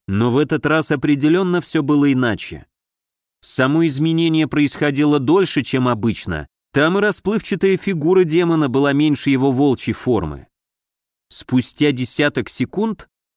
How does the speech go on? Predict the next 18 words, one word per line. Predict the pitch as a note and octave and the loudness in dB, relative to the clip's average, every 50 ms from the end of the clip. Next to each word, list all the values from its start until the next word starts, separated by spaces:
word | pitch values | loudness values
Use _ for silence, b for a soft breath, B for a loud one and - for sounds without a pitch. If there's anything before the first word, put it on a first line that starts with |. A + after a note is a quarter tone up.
| _ _ | _ _
передо | - A#2+ A#2+ C3 B2+ C#3+ D3+ | -2 0 0 2 2 2 0
мной | D#3+ F3 G#3+ A#3 A3 | 2 0 0 0 0
находился | G3+ E3 - F3+ E3+ D#3 F3+ G#3+ G3+ - - F3+ D#3+ | -2 -2 -2 -2 0 0 0 0 -2 -2 -2 -2 0
молодой | D#3+ D#3+ D#3+ D#3+ D3+ F3 F3+ E3+ | 2 2 0 2 2 2 2 2
мужчина | E3 D#3+ D3+ - - - G3 G3+ F#3 F3+ D3+ | 2 2 0 -2 -4 -6 -4 -2 0 0 0
с | A#2+ | 0
гривой | G#2+ A2+ C#3 E3+ F3 E3 E3+ E3 | 0 -2 0 2 2 2 2 0
темных | - - - D#3+ E3+ E3+ E3+ E3 D#3 - - | 0 -2 0 0 2 2 2 0 -2 -2 -2
волос, | D#3+ F3 F#3+ F#3 F3+ C#3+ F2+ - - - - - _ _ _ _ _ - | 0 0 2 2 2 0 -2 -2 -6 -10 -12 -14 _ _ _ _ _ -16
что | - - - C#3+ C3+ | -8 -2 0 0 0
в | A2+ G2 | 0 0
беспорядке | G#2 C#3 B2+ - - D3+ D3+ C#3+ D#3+ D#3+ C3+ - - D3 B2+ | -2 -2 -2 -2 0 0 2 2 2 0 0 -2 -4 -4 -4
спускались | - - - C3+ - - - D#3+ D#3+ D#3 D3+ C#3 - - - _ _ _ _ _ - | -4 -4 -6 -6 -6 -4 -2 0 2 2 2 2 0 -4 -10 _ _ _ _ _ -2
чуть | - D#3 D3+ - - | 0 0 0 0 0
ниже | D#3 E3+ D3+ C#3 D#3+ | 0 0 2 2 2
плеч | D3 - E3+ E3+ E3 C#3+ - D3+ | 2 2 4 4 4 2 2 0
этого | C#3+ C3+ C#3+ C3 C#3 | -2 -2 0 0 0
незнакомого | C3+ C3 C3 A#2+ G#2+ G#2 C3+ B2+ - - D#3+ F3 E3 D#3+ D#3 D3 C#3+ C#3 B2+ | 2 2 0 0 0 0 -2 -2 -2 0 0 2 2 2 2 2 2 2 0